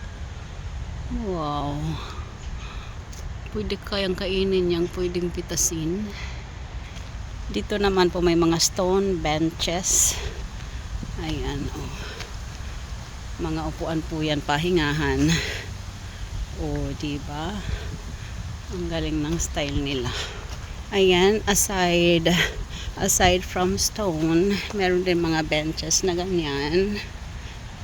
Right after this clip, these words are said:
Meron din ganito. Oh, diba? Ang sarap dito maglakad-lakad pag may kasama ka. <laughs> Kaso mo,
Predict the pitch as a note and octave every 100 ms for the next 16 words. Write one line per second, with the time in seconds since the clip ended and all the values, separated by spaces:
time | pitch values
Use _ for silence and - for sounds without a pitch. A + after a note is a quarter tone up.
0 | - - - - - - - - - -
1 | - F3 D#3+ D#3 D3+ D3+ D3+ D3+ C#3 -
2 | F3 D3+ B2 C3+ C3 - - - - -
3 | - - - - - - - F3 F3+ F#3
4 | G3+ G3 - D3 F3 E3+ - - - -
5 | - - - - - - - - - F3
6 | - F3 D#3+ F3 F3 F3 F3 D#3+ D#3+ -
7 | D#3+ D#3+ D#3 E3 E3 D#3+ D#3 D#3 C#3+ D#3
8 | - D3+ D3 C#3+ - B2 D#3 - - -
9 | - - - F#3 C3+ - - G#3+ D#4 F4
10 | E4+ D4 - - G3 E3 - E3 D3+ C#3+
11 | C#3